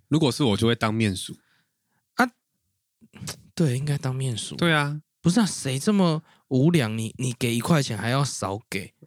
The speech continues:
Speaker 1: 哦，如果是我，就开着门当面数。
Speaker 2: 哦，应该要。不是啊，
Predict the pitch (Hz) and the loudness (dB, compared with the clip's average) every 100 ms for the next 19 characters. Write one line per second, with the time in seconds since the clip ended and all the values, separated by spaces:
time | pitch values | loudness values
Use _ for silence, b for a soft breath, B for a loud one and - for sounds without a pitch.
0 | - 120 110 165 120 - 117 135 - - | -2 2 2 2 0 2 0 0 -2 -2
1 | 139 113 92 98 113 113 117 101 92 - | 0 0 -2 -2 -2 -2 -2 -4 -6 -12
2 | 113 - - _ _ _ _ - 104 123 | -16 -20 -20 _ _ _ _ -6 -4 0
3 | 127 131 127 123 113 139 139 135 135 B | 0 2 2 0 -2 -2 0 0 -2 B
4 | B B B 185 226 | B B B 4 6